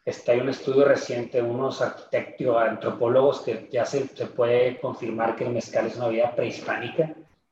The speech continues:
este, y que ya se destilaba desde esos tiempos.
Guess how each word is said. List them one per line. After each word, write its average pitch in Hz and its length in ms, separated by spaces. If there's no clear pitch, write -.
este, 110 320
y 107 40
que 117 120
ya 110 100
se 135 180
destilaba 120 640
desde 117 160
esos - 280
tiempos. 104 400